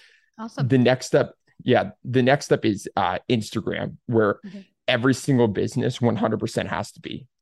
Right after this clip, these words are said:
Speaker 2: Instagram is the, the first place that we start when, whenever, uh, a new business or brand or entrepreneur comes to us. I-, if they have an established Instagram or if they, uh, have never started an Instagram before, Instagram is number one priority. And it's because Instagram is, like,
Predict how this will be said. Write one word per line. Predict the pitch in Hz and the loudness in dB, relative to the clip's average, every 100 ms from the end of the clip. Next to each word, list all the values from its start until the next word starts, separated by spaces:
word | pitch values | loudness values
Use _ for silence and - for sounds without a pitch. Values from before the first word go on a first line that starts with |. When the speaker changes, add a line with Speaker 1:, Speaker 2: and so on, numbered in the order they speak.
| - | -4
Speaker 2:
Instagram | 120 117 135 120 117 110 | -4 0 0 2 2 2
is | - 110 107 | 0 0 -2
the, | - 110 - - - - | 0 0 0 -6 -20 -4
the | 120 | -2
first | 113 - 120 123 | 0 2 2 0
place | - 107 120 | -4 -4 -2
that | 117 - | -2 0
we | 117 | -2
start | 110 - 107 110 - _ _ _ | -2 -2 2 2 0 _ _ _
when, | 110 117 117 107 107 | -4 0 2 2 0
whenever, | 113 120 92 101 110 104 98 - | 0 0 0 0 2 4 2 0
uh, | 98 92 82 - | -2 0 -2 0
a | 110 | 2
new | 110 | 2
business | 110 104 - 110 - | 2 0 -4 -6 -4
or | |
brand | 107 95 98 104 190 | -6 -4 -4 -2 -2
or | 110 - | -2 -2
entrepreneur | 98 - 113 110 | -4 -4 -2 -2
comes | 107 196 113 - | -2 -4 -6 -2
to | 113 | 2
us. | 123 147 - _ - - | 2 0 -10 _ -20 -2
I-, | - 123 | 2 2
if | 117 104 | 0 0
they | 101 101 | -2 -2
have | 113 117 | 0 2
an | 113 | 4
established | 113 - 110 104 110 - | 2 2 0 2 -2 -4
Instagram | 110 - 110 110 110 | -6 -6 -4 0 0
or | 98 104 | -2 -4
if | - | -2
they, | 104 82 - - - | -4 -4 -8 -14 -8
uh, | - 87 80 - | -4 -2 -2 -4
have | 117 107 104 | -4 -2 2
never | 110 113 | 2 2
started | - 113 107 101 | 0 0 0 0
an | 95 | -4
Instagram | 107 - 98 98 | -6 -8 -6 -6
before, | 95 - 110 | -6 -4 -2
Instagram | - - - 113 110 | -2 -4 -2 -2 0
is | 107 | -2
number | 120 113 107 | 0 2 2
one | 101 98 107 | 0 0 -4
priority. | 107 104 104 113 123 | -2 0 2 0 0
And | 113 | 0
it's | 110 | -2
because | 127 120 120 | -2 0 0
Instagram | - 127 113 143 143 143 | 0 -2 0 0 2 2
is, | 107 113 | 0 -2
like, | 113 - | -4 -4